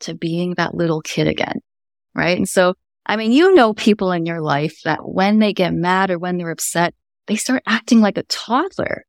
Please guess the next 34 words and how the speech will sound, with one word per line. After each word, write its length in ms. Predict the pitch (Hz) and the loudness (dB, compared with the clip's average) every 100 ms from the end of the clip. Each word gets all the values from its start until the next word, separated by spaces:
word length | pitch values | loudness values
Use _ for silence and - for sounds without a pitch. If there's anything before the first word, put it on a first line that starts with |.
| _ _ _ - | _ _ _ -4
right? 160 | 190 196 | 0 2
And, 120 | 196 - | 0 2
and 180 | 208 | 0
that's 400 | 202 220 247 - | 0 -2 -4 -6
not 200 | - 208 | -2 0
a 60 | 208 | -2
coincidence, 800 | - 190 185 214 - - - - | -4 -4 0 0 0 -4 -8 -14
because 520 | - 170 180 170 - _ _ _ _ - | -12 -6 -2 -2 -6 _ _ _ _ -8
when 480 | 180 208 233 277 269 | 0 2 4 4 6
we 120 | 254 | 4
have 260 | 233 214 - - | 4 -2 -4 -4
things 300 | 185 196 - | -2 0 -2
from 220 | 196 180 | -4 -2
our 140 | 170 | -4
childhood 800 | 170 - 196 180 185 - 165 - - _ _ _ _ _ _ - | -4 -6 -4 -2 -4 0 0 0 -6 _ _ _ _ _ _ -4
that 140 | 180 | -2
are 100 | 185 | -2
sort 260 | - 185 175 | 0 0 0
of 120 | 170 _ | -2 _
stuck, 460 | - - - 269 320 - - _ _ | -6 -4 0 -2 -2 -10 -20 _ _
you 100 | 180 | -4
know, 100 | 175 | -2
we 120 | 180 | -2
haven't 260 | 180 185 190 | -2 -2 -2
quite 240 | - 185 185 | 0 -2 -2
resolved 500 | 175 - 180 196 - | -6 -4 -4 -4 0
them, 260 | 233 262 - _ _ _ _ _ _ - | 4 4 2 _ _ _ _ _ _ -4
we 160 | 190 196 | -2 -2
carry 440 | - 175 180 185 | -4 -6 -4 -4
them 240 | 180 170 170 | -2 -2 0
into 380 | 170 - 170 | 0 0 0
our 100 | 165 | 0
adult 300 | 156 151 143 - | 0 0 -2 -4
lives. 520 | - - - - | -6 -6 -6 -8